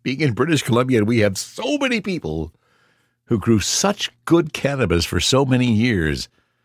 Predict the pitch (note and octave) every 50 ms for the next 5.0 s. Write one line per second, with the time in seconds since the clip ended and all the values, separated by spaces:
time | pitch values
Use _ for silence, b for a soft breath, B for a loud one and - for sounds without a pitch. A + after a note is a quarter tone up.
0 | _ _ _ _ _ _ _ _ _ _ _ - E2+ F#2+ G2 A2 C#3+ F#3+ G3+ D3+
1 | C#3 A#2+ G#2+ - - - - C3 F#3 F#3 E3 A#2 G#2 F2+ F2 D#2+ - F#2 F#2 F#2
2 | F#2+ - - - F#2 E2 D2 C#2+ - - - - A2 A2 A#2 A#2+ - - - -
3 | G#2+ G2 F#2+ F#2+ - G2 F#2+ - - G2 G2 F#2 F2+ F#2 - - - G2 A2+ E3
4 | G#3 - - G3+ D#3 C2+ B1 - D2 C2 B1+ C2+ C2 B1 - - C2 C#2+ F#2+ -